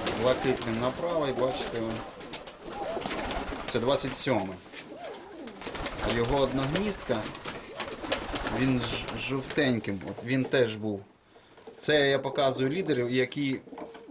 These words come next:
були, е, виш-, е, вище всіх, довше всіх відлітали. Оце, по-моєму, не знаю, да?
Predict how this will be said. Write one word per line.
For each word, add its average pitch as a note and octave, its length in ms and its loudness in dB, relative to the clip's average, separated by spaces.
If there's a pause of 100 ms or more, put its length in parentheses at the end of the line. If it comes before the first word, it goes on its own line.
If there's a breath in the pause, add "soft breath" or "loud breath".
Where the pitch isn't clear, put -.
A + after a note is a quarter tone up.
(240)
були, B2+ 420 4 (280)
е, A#2+ 40 0 (600)
виш-, E3 460 0
е, B2 960 2
вище C3 360 -2
всіх, F#3+ 520 -10 (920)
довше D#3 380 2
всіх C3+ 340 -2
відлітали. A#2+ 680 0 (1700)
Оце, - 180 4
по-моєму, G2+ 400 0
не G2 420 0
знаю, G#2+ 40 0
да? A#2+ 140 0